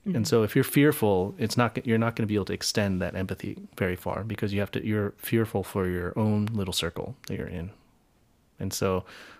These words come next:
Speaker 2: oftentimes the, if, the first step into having that kind of compassion for a stranger is really to be less fearful.
Speaker 1: Yeah.
Speaker 2: You know?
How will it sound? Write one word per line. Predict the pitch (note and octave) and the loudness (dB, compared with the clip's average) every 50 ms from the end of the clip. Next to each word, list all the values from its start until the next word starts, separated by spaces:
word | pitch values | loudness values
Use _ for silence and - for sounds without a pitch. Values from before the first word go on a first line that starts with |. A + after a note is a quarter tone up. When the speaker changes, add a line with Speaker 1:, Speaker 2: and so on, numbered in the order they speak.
| _ - | _ -2
Speaker 2:
oftentimes | A#2+ G#2+ - A#2 G#2 A2+ G2+ G2+ G2+ - - | -2 0 0 0 0 0 0 0 0 -2 -2
the, | G#2 G2 F#2+ - - _ _ _ - C#4+ F#4+ - F#4 D4 C#4+ F4+ G#3+ G3 | -2 -2 -2 -2 -6 _ _ _ -12 -12 -12 -12 -10 -12 -12 -10 -10 -6
if, | F3 A#2 - A#3 G#3 - | -6 -6 -6 -8 -8 -4
the | - - | -4 0
first | - C3+ B2+ G#2+ - | 4 4 4 4 2
step | - - A2+ G#2 - | 2 2 2 4 4
into | G#2 G2 F#2+ - G#2+ | 0 0 0 0 -2
having | F#2 G#2+ G2+ G#2 G2+ F#2 | 0 0 0 0 0 -2
that | F2 E2+ - | -2 -4 -4
kind | - G2 | -6 -6
of | F2+ | -6
compassion | - - G2+ - G2+ F#2+ - - G#2 F#2+ | -4 -4 -4 -4 -4 -4 -4 -4 -6 -6
for | - - F#2+ F2 F2+ F#2 - | -4 -4 -4 -4 -4 -4 -6
a | - | -8
stranger | - - - G#2 G#2+ G2 A2 F2+ | -6 -2 0 2 2 2 0 0
is | F2+ E2+ F2 F2 - - | -2 -2 -2 -4 -6 -6
really | F2+ F2 E2 - - | -6 -4 -4 -4 -6
to | - - E2 E2 E2+ - - - - - - - - _ _ _ | -6 -4 -4 -4 -4 -6 -8 -16 -20 -20 -20 -20 -20 _ _ _
be | - - F#2+ | -6 -4 -2
less | F2 F2+ F2 - | -2 -2 -4 -4
fearful. | - F#2+ F2+ F2 - - D#2 - - _ _ _ _ _ _ _ _ _ _ - | -2 -2 -2 -2 -4 -8 -10 -10 -12 _ _ _ _ _ _ _ _ _ _ -8
Speaker 1:
Yeah. | G#3 E3+ D#3+ D#3 D#3 - | -6 -6 -4 -6 -6 -8
Speaker 2:
You | F3 - | -12 -12
know? | - A2 | -12 -14